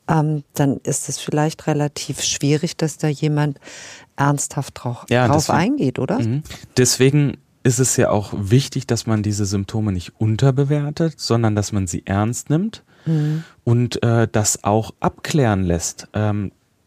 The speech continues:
Speaker 2: stell dir vor, wir haben ja vorhin schon drüber gesprochen, Thema Vorhofflimmern. Das sind ja Sachen, die müssen dann auch über den Kardiologen abgeklärt werden. Das sind auch Sachen, die man ja
Speaker 1: Mhm.
Speaker 2: sehr gut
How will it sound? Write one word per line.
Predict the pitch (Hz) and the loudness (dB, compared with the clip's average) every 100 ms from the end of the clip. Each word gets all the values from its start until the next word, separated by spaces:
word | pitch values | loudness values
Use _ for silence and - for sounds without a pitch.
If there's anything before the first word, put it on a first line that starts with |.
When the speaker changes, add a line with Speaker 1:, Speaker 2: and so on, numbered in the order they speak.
| _ - | _ -14
Speaker 2:
stell | - 123 | 0 2
dir | 120 | 2
vor, | - 139 | 2 2
wir | 131 | 2
haben | 127 | 2
ja | 127 | 0
vorhin | 113 110 131 | 0 -2 -2
schon | - 139 | -2 -4
drüber | 131 131 | -2 -2
gesprochen, | 120 - 113 120 | -2 -6 -6 -6
Thema | 110 104 92 87 | -4 -2 0 -2
Vorhofflimmern. | 87 - - 135 127 120 - 127 117 113 110 - - - - - | -4 -4 0 2 2 -2 -2 0 0 -2 -4 -12 -20 -20 -12 -4
Das | 110 | -2
sind | 120 | 0
ja | 120 101 | 0 0
Sachen, | 110 120 | 0 -2
die | 104 110 | -4 -4
müssen | 107 113 | -4 -4
dann | 104 82 | -4 -4
auch | 85 | -6
über | 98 | -4
den | 95 95 | -4 -2
Kardiologen | 113 101 107 123 127 113 | -2 -2 0 0 -2 -4
abgeklärt | - - - - 110 - | -8 -10 -8 -4 -2 -2
werden. | 104 104 | -2 0
Das | 107 | -2
sind | - 101 | -2 -4
auch | |
Sachen, | 92 104 113 | -2 -2 -2
die | 104 | -4
man | 104 101 | -2 0
ja | 95 | 2
Speaker 1:
Mhm. | 101 | 2
Speaker 2:
sehr | 113 | 2
gut | 95 117 135 139 | 2 0 0 0